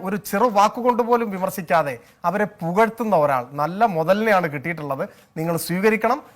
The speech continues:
നിങ്ങൾ കൊണ്ടു നടക്കണം. ഇനി അദ്ദേഹം പറഞ്ഞിട്ടുള്ള കാര്യങ്ങൾ നമുക്ക് നോക്കാം. അഴിമതിക്കെതിരായ വികാരമാണ് പോലും, എന്നിട്ട് എവിടെയാണ് മത്സരിക്കുന്നത്? കളമശ്ശേരിയിൽ മത്സരിക്കണം. ഈ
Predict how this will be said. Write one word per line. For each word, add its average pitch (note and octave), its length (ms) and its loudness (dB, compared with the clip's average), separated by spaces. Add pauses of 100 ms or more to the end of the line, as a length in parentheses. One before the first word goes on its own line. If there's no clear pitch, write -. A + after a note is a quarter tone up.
(100)
നിങ്ങൾ F3 260 2
കൊണ്ടു A3 240 6
നടക്കണം. A#2+ 300 -2 (180)
ഇനി D#3+ 80 -2 (100)
അദ്ദേഹം F3 300 2
പറഞ്ഞിട്ടുള്ള G#3 480 4
കാര്യങ്ങൾ E3 260 4 (220)
നമുക്ക് D#3+ 280 -8
നോക്കാം. D3+ 240 -2 (400)
അഴിമതിക്കെതിരായ A3+ 760 4 (140)
വികാരമാണ് G3+ 580 4
പോലും, A#2+ 180 -10 (540)
എന്നിട്ട് F#3+ 280 0
എവിടെയാണ് A#3 260 4
മത്സരിക്കുന്നത്? A#3+ 560 0 (640)
കളമശ്ശേരിയിൽ G#3+ 680 4
മത്സരിക്കണം. C3+ 440 -6 (680)
ഈ E3 40 2